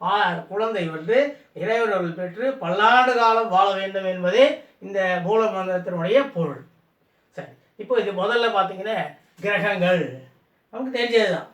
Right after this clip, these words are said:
எப்படி கிழமைகள் ஏழு, அதே மாதிரி கிரகங்களும் ஏழு. என்ன? சூரியன், சந்திரன், செவ்வாய், புதன், வியாழன், சுக்கிரன். இதான் வெள்ளி என்பது தான் சுக்கிரன், சனி.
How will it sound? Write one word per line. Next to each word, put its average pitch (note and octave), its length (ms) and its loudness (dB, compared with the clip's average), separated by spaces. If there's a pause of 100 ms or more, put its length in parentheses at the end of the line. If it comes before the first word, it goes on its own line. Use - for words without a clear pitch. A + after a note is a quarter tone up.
(120)
எப்படி G3 600 -2
கிழமைகள் G3+ 540 0 (480)
ஏழு, F#3+ 640 0 (260)
அதே G3+ 320 2
மாதிரி A#3 440 -4 (380)
கிரகங்களும் G3+ 580 -2
ஏழு. D3 540 -2 (800)
என்ன? G3+ 400 -2
சூரியன், F#3+ 760 -2 (280)
சந்திரன், F#3+ 720 -4 (160)
செவ்வாய், F3+ 760 0 (240)
புதன், F#3 580 -2 (220)
வியாழன், F3+ 800 0 (260)
சுக்கிரன். G3+ 520 -6
இதான் G#3+ 140 2
வெள்ளி G3+ 300 -2
என்பது F3+ 320 2
தான் B3+ 220 -4
சுக்கிரன், F3+ 580 -2 (180)
சனி. F3 640 -2